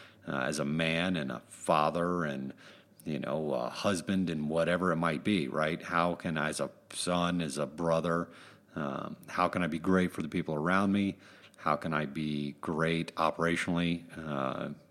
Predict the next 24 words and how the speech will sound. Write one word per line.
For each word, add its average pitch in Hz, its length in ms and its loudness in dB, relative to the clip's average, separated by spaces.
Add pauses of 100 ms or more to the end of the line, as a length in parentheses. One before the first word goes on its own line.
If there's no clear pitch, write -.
(100)
you 78 80 -4
know, 76 120 0
even 85 200 0
though 85 100 2
I 82 60 2
don't 82 240 -2
necessarily 85 340 -2
do 92 240 6
that 92 220 4
anymore, 82 480 0
but 85 320 -2
still, 110 640 4
right, 92 280 2
it's - 200 -6
there. 80 500 2 (680)
And 92 260 2
so 104 220 2
the 90 80 2
question 110 340 4
becomes, 98 380 2
you 98 40 2
know, 95 140 4
is 85 180 2
this, 87 240 0